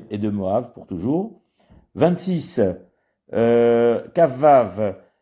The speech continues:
Shelo Lei, le-, Shelo Lachrik Dor Shlishi Mitri Milavo Bakal,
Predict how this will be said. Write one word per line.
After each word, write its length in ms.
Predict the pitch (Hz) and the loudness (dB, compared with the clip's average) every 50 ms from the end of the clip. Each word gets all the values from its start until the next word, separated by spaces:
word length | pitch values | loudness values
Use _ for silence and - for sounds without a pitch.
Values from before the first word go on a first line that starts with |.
| _ _ | _ _
Shelo 760 | _ - - 139 139 160 175 175 180 180 180 170 - - - 123 | _ -10 -6 -6 -4 -2 -2 0 0 0 0 -2 -4 -8 -10 -8
Lei, 600 | 123 127 135 147 151 151 151 156 160 160 - - - | -4 -2 0 0 0 0 -2 -2 -4 -6 -6 -6 -4
le-, 240 | 131 131 - - - | -4 -4 -4 -6 -8
Shelo 300 | - - 156 165 185 180 | -6 -4 0 0 2 4
Lachrik 480 | 180 180 170 156 - 180 170 143 127 | 6 6 4 4 2 -2 -8 -6 -4
Dor 200 | 131 196 202 202 | -2 -2 -2 -2
Shlishi 420 | - - 165 165 - - - 180 180 | -4 -10 -12 -12 -12 -12 -10 -10 -8
Mitri 380 | 175 165 143 - - 190 185 | -8 -8 -10 -10 -8 -6 -4
Milavo 340 | 185 175 156 143 127 139 127 | -2 0 2 2 2 2 2
Bakal, 680 | 110 104 - 110 113 113 123 139 156 190 233 240 - | 2 0 0 0 2 4 4 4 2 2 -2 -8 -12